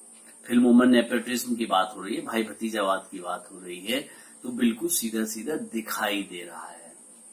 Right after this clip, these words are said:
शुरू में सलमान बहुत अच्छा काम करता था, इसमें कोई शक नहीं है, और कभी-कभी बीच में बहुत अच्छा, लेकिन अब वर्तमान समय में जो फिल्में आ रही हैं,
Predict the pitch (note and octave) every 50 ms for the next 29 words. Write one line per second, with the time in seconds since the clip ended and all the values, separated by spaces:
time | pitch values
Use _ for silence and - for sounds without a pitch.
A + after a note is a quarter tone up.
0 | - - - - - - - - - - - - - - - - A#3 C4 D#4 D4
1 | B3 - D3 - - - A#2+ G#2 G2+ G2+ G2 F#2+ G2+ A2 A#2+ A#2+ A2 G2+ G#2 G2+
2 | G2 G2 - - G#2+ G2+ - - F2+ F2+ F#2 F2+ F2+ F2+ F2+ - F#2+ F#2 - -
3 | B2+ A#2 - A2 A2 F#2+ - - - - - - B2+ B2+ - A#2 G#2 G2 F#2 F#2+
4 | F#2+ - - - - - - - - - - - - - - - B2+ A#2+ B2 B2
5 | A2 B2 A2+ - - - - A2+ A2 - A2+ A#2 A#2 A2+ G#2+ - - G2+ - G2
6 | - - G#2+ G#2 G#2 G#2+ - A#2 A2 - - B2 B2+ C3 B2+ A#2 A2+ - A#2 A#2
7 | A#2 A2 - A2+ G2 G2 F#2 F#2 F#2 F#2 F#2+ - G#2 G2+ G2 - G#2 G2+ G2 G2+
8 | G2+ F#2+ F#2 G2 G#2+ A2+ A2 F#2+ F#2 - - - - - - - - - -